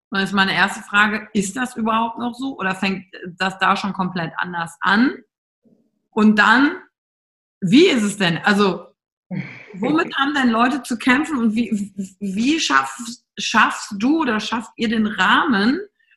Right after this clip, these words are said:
Speaker 1: dass Leistung möglich ist, dass Projekte umgesetzt werden, dass es vielleicht auch Deadlines gibt? Also, wie geht das?
Speaker 2: Ja, also wenn du jetzt,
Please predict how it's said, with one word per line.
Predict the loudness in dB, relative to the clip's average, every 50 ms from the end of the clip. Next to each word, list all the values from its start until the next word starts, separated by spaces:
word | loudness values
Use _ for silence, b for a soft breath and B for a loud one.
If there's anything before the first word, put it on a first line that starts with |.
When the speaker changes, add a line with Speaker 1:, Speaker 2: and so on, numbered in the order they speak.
| _ _ _ _ _ _
Speaker 1:
dass | 0 2 4 6 6 4 2 -2 -8 -14 -14 -16 -18 _ _ _ _ _ _ _ _ _ _ _ _ _
Leistung | 0 2 4 4 4 2 0 -2 -6 -4 -4 -2 -2 0 2 4
möglich | 6 6 6 4 2 0 0 0 0 -2 -4 -8 -6
ist, | -4 -2 -2 -2 -2 -4 -8 -6 0
dass | 2 2 2 0 -2 -8 -14 -18 -18 _
Projekte | -4 -2 2 2 2 2 2 -2 -4
umgesetzt | -2 -2 0 0 0 0 0 0 0 0 -4 -6 -4 0
werden, | 2 4 4 4 2
dass | 0 -4
es | -6 -6
vielleicht | -6 -4 -4 -6
auch | -8 -10 -6
Deadlines | -2 0 0 0 0 0 0 0 0 -2
gibt? | -4 -6 -4 -4
Also, | -4 -2 0 -2 -2 -4 -10 _ _ _ _ _ _ _ -10
wie | -8 -2
geht | 0 0 0 0
das? | -2 -8 -10 -14 _ _ _ _ _ _ _ _ _ _ _ _ _ _ _ _ _ _
Speaker 2:
Ja, | -4 0 2 2 2 0 -4 -10 -20 -20 _ _ _ _ _ _ _ _ _ _ _ _ _ _ _ _ _ -20 -20 _ _ _
also | -8 -6 0 4 4 4 4 4 0 -2 B B B B B B B B B B B B B B B B _ _ _ _ _ -16
wenn | -10 0 2 4 4 4 4 2 0
du | -2 -4 -4 -4 -4
jetzt, | -2 2 2 2 2 2 -2 -12 -18 _ -20